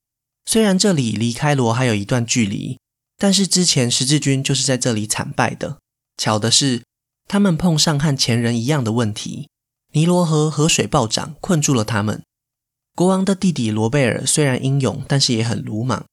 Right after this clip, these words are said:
在没有召开作战会议商量的情况下，独自带领军队，从他发现一个河水较浅的地方出击。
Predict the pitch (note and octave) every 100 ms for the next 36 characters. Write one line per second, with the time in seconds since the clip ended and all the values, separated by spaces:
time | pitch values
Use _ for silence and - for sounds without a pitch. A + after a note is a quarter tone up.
0 | _ _ _ - G#3+ F#3 F3+ D#3 - D3
1 | D#3 D3 D3+ C3+ C#3 B2 C3+ B2+ A#2 B2
2 | A#2 G2 G2+ - A2 A#2+ A#2 A2+ - _
3 | _ _ - D#3+ F3 G#3 F#3+ F3 A#2+ -
4 | A#2+ A#2+ B2+ C#3 - _ - C3 C#3 D3+
5 | D3+ D3 D3 B2 A#2+ A2+ A#2+ B2+ - -
6 | - C3 - G#2 - B2 A#2 A2+ A2+ A2+
7 | A2+ - - D3